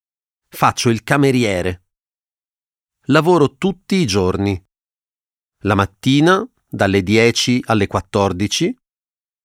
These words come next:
e la sera dalle diciassette alle ventitré. Il lunedì sono libero. Mi piace molto l'orario di lavoro, perché la mattina dormo fino alle nove e la sera,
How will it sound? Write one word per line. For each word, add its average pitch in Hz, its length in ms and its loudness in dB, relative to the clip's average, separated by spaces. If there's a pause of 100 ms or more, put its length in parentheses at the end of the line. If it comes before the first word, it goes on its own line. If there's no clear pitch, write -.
(120)
e 135 100 0
la 170 80 0
sera 107 560 0
dalle 123 380 0
diciassette 131 1040 -2
alle 120 240 0
ventitré. 117 680 -2 (1300)
Il 127 160 2
lunedì 165 400 2
sono 110 260 0
libero. 101 540 0 (1400)
Mi 135 100 0
piace 147 320 2
molto 135 540 2
l'orario 113 480 2
di 101 120 -2
lavoro, 98 600 -2 (640)
perché 117 340 0
la 113 80 2
mattina 113 720 0
dormo 110 360 0
fino 151 300 0
alle 117 180 2
nove 101 600 -2 (640)
e 131 120 0
la 156 80 4
sera, 110 580 0